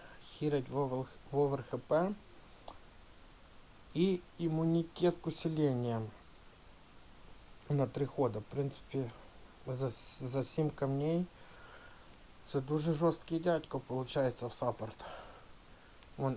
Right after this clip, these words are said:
і всім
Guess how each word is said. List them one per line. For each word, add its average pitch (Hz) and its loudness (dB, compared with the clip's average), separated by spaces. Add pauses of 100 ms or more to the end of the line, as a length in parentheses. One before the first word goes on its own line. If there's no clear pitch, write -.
(120)
і 180 6 (2500)
всім 170 4